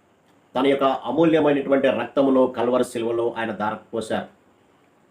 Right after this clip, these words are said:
రక్తము చిందించకుండా ఏ మానవుని యొక్క పాపము క్షమించబడదు. కాబట్టి సమస్త మానవాళి కూడా రక్షణలోకి రావాలి అంటే,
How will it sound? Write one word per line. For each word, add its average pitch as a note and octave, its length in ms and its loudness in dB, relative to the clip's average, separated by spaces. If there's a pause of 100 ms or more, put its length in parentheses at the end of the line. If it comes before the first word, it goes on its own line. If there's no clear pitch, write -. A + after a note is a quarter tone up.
(440)
రక్తము C#3+ 340 2
చిందించకుండా C#3+ 920 -2
ఏ B2+ 140 -2
మానవుని C3+ 540 -2
యొక్క B2+ 180 -2
పాపము A#2+ 460 -6
క్షమించబడదు. A2+ 680 -8 (1200)
కాబట్టి F3 400 4
సమస్త E3 380 -4
మానవాళి D3+ 600 -2
కూడా C#3+ 400 2 (880)
రక్షణలోకి D#3+ 600 0
రావాలి C#3 380 2
అంటే, C3+ 340 -2